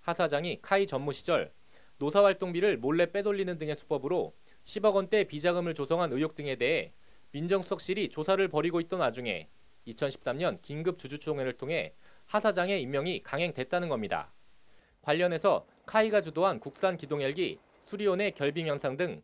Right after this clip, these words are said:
심각한 결함 문제가 사업 초기부터 불거졌고 감사원이 감사까지 벌였음에도 별 문제 없이 계속 납품된 데 대해 박근혜 정권 차원의 비호가 있었다는 의혹 제기가 계속 이어지고 있습니다.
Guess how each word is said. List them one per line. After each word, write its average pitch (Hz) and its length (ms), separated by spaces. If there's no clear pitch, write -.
심각한 220 560
결함 151 260
문제가 135 420
사업 202 320
초기부터 196 480
불거졌고 135 680
감사원이 120 680
감사까지 185 560
벌였음에도 135 720
별 170 180
문제 165 240
없이 165 420
계속 151 360
납품된 165 400
데 143 80
대해 135 340
박근혜 214 380
정권 180 300
차원의 165 500
비호가 185 380
있었다는 156 560
의혹 175 280
제기가 113 440
계속 117 380
이어지고 165 400
있습니다. 98 500